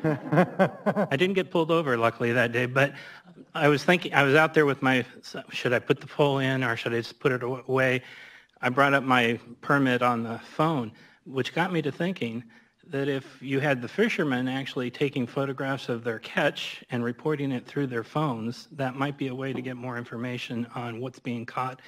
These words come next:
Speaker 2: in a more real-time way. But
Speaker 1: So let, uh, um, again, I'm a little bit off the water, but to the extent I'm in the safe zone of technology and ecosystem management,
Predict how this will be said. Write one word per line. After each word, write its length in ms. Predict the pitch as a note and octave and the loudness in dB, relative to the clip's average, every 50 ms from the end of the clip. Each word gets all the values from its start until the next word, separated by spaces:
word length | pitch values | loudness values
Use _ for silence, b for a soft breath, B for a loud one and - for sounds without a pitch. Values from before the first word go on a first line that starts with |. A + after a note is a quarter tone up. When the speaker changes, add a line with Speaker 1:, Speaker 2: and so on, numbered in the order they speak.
| B B B B | B B B B
Speaker 2:
in 100 | G#3 C3+ | -4 -2
a 60 | B2 A#2+ | -2 0
more 180 | A#2 A2 A2+ | 0 -2 -2
real-time 460 | A2+ A2+ A2+ A2 - B2+ A2+ G#2 G#2 | -2 -2 -4 -4 -4 -6 -6 -6 -6
way. 260 | G#2+ A2+ A#2+ A2+ G2+ - _ _ | -6 -6 -6 -6 -8 -12 _ _
But 160 | - - - _ | -20 -20 -6 _
Speaker 1:
So 80 | D3+ D3 | -4 -2
let, 220 | C#3+ D3+ D#3 D#3 - - _ _ _ _ - E3 D#3 D3 D3 D3 | 0 -2 -2 -4 -8 -16 _ _ _ _ -20 -20 -20 -20 -16 -8
uh, 60 | D3 | -6
um, 160 | C#3 C#3 C#3+ | -4 -2 -2
again, 220 | C#3 A#2+ C#3+ D3 C#3 | -2 -2 -2 -2 -2
I'm 240 | C3 B2 A#2+ A#2+ - - | -2 -4 -6 -8 -10 -10
a 40 | C#3 | -6
little 220 | C3 C3+ D3 D3+ | -4 -2 0 0
bit 160 | C3+ D3 C#3 C3 | 0 0 0 0
off 220 | A#2+ A2+ - - | 0 -2 -2 -6
the 40 | A#2+ | -8
water, 420 | A2 A2 A#2 A#2 A#2 G#2+ G#2+ G#2 | -4 -2 -2 -2 -2 -2 -4 -8
but 520 | G2 F#2 F#2 A2 A2 A2 A2+ A2+ - _ _ _ _ _ _ _ _ _ _ | -10 -8 -8 -6 -6 -6 -8 -10 -12 _ _ _ _ _ _ _ _ _ _
to 120 | - C#3 | -8 -4
the 80 | A#2+ C3 | -4 -2
extent 360 | B2 - - - C#3+ C#3 D3 C#3 | -4 -4 -2 -2 -2 -2 -2 -2
I'm 180 | C3 B2+ B2+ B2 | -4 -2 -2 -2
in 80 | A#2+ | -4
the 120 | A#2 A2+ G2 - - _ | -6 -6 -10 -12 -10 _
safe 180 | - C3 B2+ G#2+ A#2 | -2 -2 -2 -4 -4
zone 160 | A2 B2+ B2 A#2 | -4 -4 -4 -4
of 140 | G#2+ G2 | -6 -8
technology 760 | - - G#2 - - A#2 A2 A#2 A#2 A2+ G2+ F#2 A2 G#2+ G#2+ | -10 -10 -10 -8 -6 -6 -4 -4 -4 -4 -6 -8 -8 -8 -8
and 120 | G#2+ G#2+ A2 | -8 -8 -10
ecosystem 560 | A2+ A2 - A2 G2 - A2+ G2+ - _ G#2+ | -12 -12 -12 -14 -14 -14 -18 -20 -18 _ -16
management, 600 | G#2 G#2 G#2 G#2 G2+ G2 - - A2 G#2 G2+ | -14 -14 -14 -14 -16 -18 -18 -18 -18 -18 -18